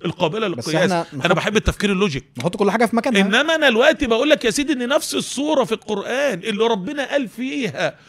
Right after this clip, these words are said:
Speaker 1: "والمحصنات من الذين أوتوا الكتاب"،
Speaker 2: مم.
Speaker 1: هي نفس السورة اللي ربنا قال فيها: "لقد كفر الذين قالوا إن الله ثالث ثلاثة".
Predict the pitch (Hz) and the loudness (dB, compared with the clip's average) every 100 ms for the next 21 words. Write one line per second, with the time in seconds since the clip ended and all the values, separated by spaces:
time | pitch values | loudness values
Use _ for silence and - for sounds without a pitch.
0 | - 214 220 196 220 - 220 214 269 277 | -4 0 0 0 -2 -2 -4 -2 2 0
1 | 226 202 208 202 208 196 262 240 269 - | 0 -2 0 0 2 0 0 2 2 0
2 | 226 233 - 240 220 117 113 - 98 113 | 0 -2 0 2 2 -2 -8 -10 -12 -18
3 | _ - 240 269 269 302 285 285 - 302 | _ 2 4 4 0 0 -2 -4 -2 0
4 | 269 233 208 277 262 240 269 254 233 226 | 2 2 0 -2 -2 -2 -2 -2 -2 -4
5 | 262 262 240 208 208 240 247 - 247 247 | -4 -4 -4 -4 -4 -6 -6 -4 -4 -4
6 | 233 233 208 247 254 233 233 214 196 220 | -6 -6 -4 -6 -2 -4 -4 -10 -8 -6
7 | 294 - - | -6 -6 -12